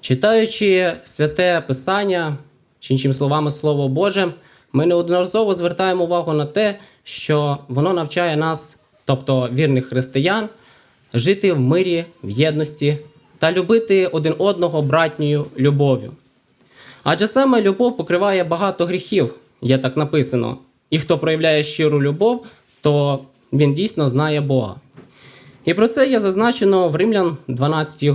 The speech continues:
дванадцятому розділі, в десятому вірші, в Марка дев'ять п'ятдесят, також в першому Петра чотири вісім, перше Івана чотири сім, Колосянам три чотирнадцять по п'ятнадцять і в багатьох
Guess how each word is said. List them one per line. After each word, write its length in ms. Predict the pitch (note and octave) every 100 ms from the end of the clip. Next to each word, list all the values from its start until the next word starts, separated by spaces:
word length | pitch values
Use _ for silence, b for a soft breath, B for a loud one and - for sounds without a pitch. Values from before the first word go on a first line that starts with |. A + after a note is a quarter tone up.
| B2+
дванадцятому 540 | C#3+ D#3 D#3 D#3 D3+ C#3+
розділі, 440 | C#3+ C#3+ C#3 C3+
в 80 | B2
десятому 540 | B2+ F#3+ G#3+ - F#3+
вірші, 360 | F#3 F3+ - D#3+
в 140 | D3+
Марка 420 | B2 D3 D#3+ A3+
дев'ять 320 | G#3 G3+ F#3+ -
п'ятдесят, 520 | E3+ F3 - E3+ E3 - _
також 260 | C3+ D3 C#3+
в 100 | -
першому 400 | D3+ D3+ C#3+ C3+
Петра 360 | C3+ D#3+ G3+
чотири 360 | G#3 - F#3 E3+
вісім, 400 | E3+ E3+ C#3 C3
перше 300 | A3+ A3+ F#3+
Івана 320 | F3 F3+ E3
чотири 380 | - - C#3 C3
сім, 340 | C3 G#3 G#3+ B B B
Колосянам 640 | - C3+ C3 G#3 G3+ F#3+ F3+
три 200 | E3 D#3+
чотирнадцять 720 | - D#3+ F3 E3+ - D3+ -
по 100 | D3+
п'ятнадцять 540 | C#3+ D3 G#3 G#3 F#3 - b _
і 100 | E3+
в 60 |
багатьох 500 | D3+ C#3+ C#3 F3+ F3+